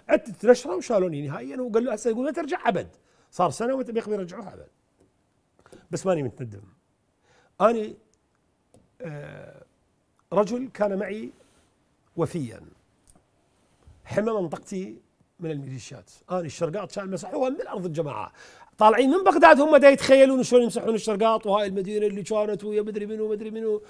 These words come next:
وجيش ودولة وأمن وحرس و-، ود-، وقادة من عندها، وق-، رئيس أركان الجيش من عندها، ويعني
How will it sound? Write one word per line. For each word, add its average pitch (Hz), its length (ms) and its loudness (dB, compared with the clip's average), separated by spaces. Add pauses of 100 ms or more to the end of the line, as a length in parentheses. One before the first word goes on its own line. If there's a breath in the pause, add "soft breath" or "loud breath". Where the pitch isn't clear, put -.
(200 loud breath)
وجيش 214 480 6
ودولة 220 440 4
وأمن 226 380 0
وحرس 226 460 0
و-، 247 80 -8 (720 soft breath)
ود-، 262 180 -4
وقادة 247 720 8
من 233 140 2
عندها، 214 300 0
وق-، 226 340 2
رئيس 240 380 4
أركان 240 240 4
الجيش 240 400 6
من 233 140 -4
عندها، 220 300 -2
ويعني 269 720 -4